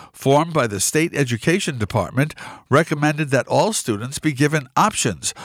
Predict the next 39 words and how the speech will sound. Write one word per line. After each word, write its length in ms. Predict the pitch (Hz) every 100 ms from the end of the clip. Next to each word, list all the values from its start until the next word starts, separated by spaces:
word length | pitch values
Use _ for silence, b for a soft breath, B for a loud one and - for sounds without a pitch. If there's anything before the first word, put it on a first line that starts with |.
| B B
other 280 | 127 160 156
than 240 | 135 139
the 140 | 151
exams 600 | 160 135 127 92 95 127 B B B
to 120 | 147
prove 280 | - 156 156
that 140 | 156
they 160 | 139 147
have 240 | 143 131 131 -
mastered 480 | 117 131 - 165 156
material. 640 | 165 - 214 156 95 - B B B B
East 280 | 147 160 -
Hampton 380 | 165 160 160 143
Superintendent 760 | - 170 156 151 131 165 156 147
of 140 | 127
Schools 460 | - 156 151 151 - -
Adam 260 | 147 147
Fine 520 | 127 - 185 120 82 85
said, 400 | - 139 127 - B B B B
"I 140 | 127
am 140 | 139 123
thrilled 480 | - 139 143 175 185
that 180 | 123
students 500 | - - 139 160 175
will 120 | 123 110
possibly 680 | 143 131 127 139 139 175 - B B B
have 180 | 139 131
a 120 | 120
rigorous 520 | 107 165 170 165 -
alternative 720 | - 135 - 208 220 175 151
pathway 440 | - 175 160 110 95
to 100 | 82
graduation. 800 | 135 135 135 151 156 123 78 - B B B B
I 100 | 110
do 200 | 107 151
believe 360 | 165 147 143 143
the 100 | 110
Regents 420 | 117 156 156 127
exams 540 | 120 123 123 127 147